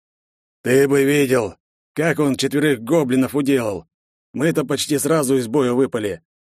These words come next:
У них ворожба какая-то была дезориентирующая. Не прицелиться не можешь по ним, не тем более попасть. А Гоша как шандарахнул по ним цепной молнией, как накинулся, своими змеями жаля.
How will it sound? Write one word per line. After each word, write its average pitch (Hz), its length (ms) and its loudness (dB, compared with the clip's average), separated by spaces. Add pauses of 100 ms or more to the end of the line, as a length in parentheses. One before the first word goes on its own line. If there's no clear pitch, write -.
У 110 80 -8
них 135 200 0
ворожба 139 400 0
какая-то 117 360 -4
была 117 260 -2
дезориентирующая. 110 1000 -2 (340)
Не 139 180 -2
прицелиться 139 640 0
не 139 80 2
можешь 135 320 0
по 135 80 -4
ним, 131 340 0 (260)
не 127 120 0
тем 147 180 0
более 147 280 2
попасть. 123 500 -4 (380)
А 107 180 -4
Гоша 123 380 -2
как 123 180 -2
шандарахнул 135 680 0
по 135 80 -4
ним 131 220 0
цепной 131 320 0
молнией, 117 440 0
как 147 240 -2
накинулся, 143 800 0 (260)
своими 127 400 0
змеями 123 440 0
жаля. 107 400 -2